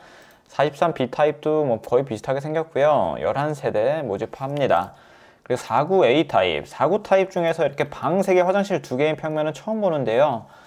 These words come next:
가성비가 정말 좋은 평면이라고 볼 수 있습니다.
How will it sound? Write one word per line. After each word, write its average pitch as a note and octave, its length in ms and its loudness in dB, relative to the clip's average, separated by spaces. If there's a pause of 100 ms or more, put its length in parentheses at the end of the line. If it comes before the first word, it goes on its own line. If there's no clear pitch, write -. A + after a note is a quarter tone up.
(240)
가성비가 G3+ 600 2
정말 D#3+ 640 0
좋은 C#3 420 0
평면이라고 C#3+ 720 -6
볼 A#2 200 -8
수 - 160 -8
있습니다. G#2 600 0